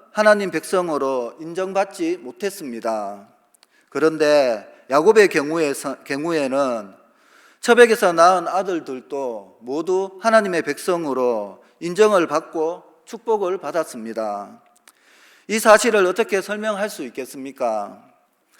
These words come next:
인간은 하나님께서 우리에게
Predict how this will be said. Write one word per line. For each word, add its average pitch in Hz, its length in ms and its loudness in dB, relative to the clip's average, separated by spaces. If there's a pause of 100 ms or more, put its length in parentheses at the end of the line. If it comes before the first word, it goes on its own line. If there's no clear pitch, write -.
(500)
인간은 185 800 6 (240)
하나님께서 208 640 4
우리에게 151 840 2